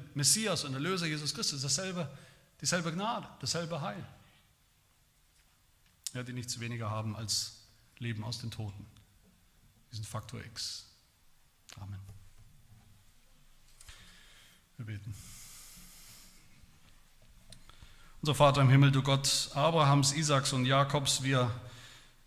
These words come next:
danken dir, dass deine Gnade niemals aufhört. Dass du selbst in deinem gerechten, gerechtfertigten Zorn über dein altes Volk Israel und, und auch über uns,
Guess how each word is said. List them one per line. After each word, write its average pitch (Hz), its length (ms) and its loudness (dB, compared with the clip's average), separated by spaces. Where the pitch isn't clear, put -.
danken 170 360 8
dir, 120 200 4
dass 120 220 2
deine 131 240 2
Gnade 139 400 4
niemals 156 320 6
aufhört. 127 720 0
Dass - 100 0
du 160 100 4
selbst 156 380 8
in 156 80 6
deinem 143 640 8
gerechten, 175 680 4
gerechtfertigten 143 880 4
Zorn 170 680 8
über 147 120 2
dein 151 140 8
altes 160 360 8
Volk 147 440 8
Israel 180 640 6
und, 156 240 0
und 165 160 2
auch 202 360 4
über 180 180 4
uns, - 720 0